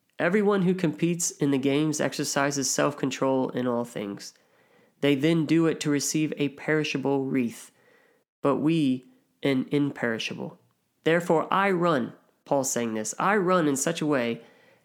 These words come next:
as not without aim. I box in such a way as not beating the air, but I discipline my body and I make it my slave, so that after I have preached to others,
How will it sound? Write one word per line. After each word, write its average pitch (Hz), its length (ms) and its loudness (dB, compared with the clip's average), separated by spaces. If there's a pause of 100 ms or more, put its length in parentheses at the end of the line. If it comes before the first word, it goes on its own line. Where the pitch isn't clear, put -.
(140)
as 131 200 0
not 143 300 2
without 151 420 0
aim. 120 340 -6 (220)
I 165 140 -2
box 180 500 2
in 131 120 0
such - 240 -2
a 131 60 0
way 123 440 -2
as 127 220 -4
not 131 300 -2
beating 143 280 2
the 131 180 -2
air, 113 300 -4 (340)
but 135 120 2
I 127 140 4
discipline 180 600 0
my 170 160 0
body 120 560 -2 (380)
and 127 100 -2
I 120 80 2
make 127 260 0
it - 120 -2
my 123 160 -2
slave, 127 580 -2 (260)
so 147 260 0
that 131 280 0
after 156 420 0
I 131 180 0
have 127 280 -2
preached 165 400 -4
to - 180 -2
others, 120 500 -4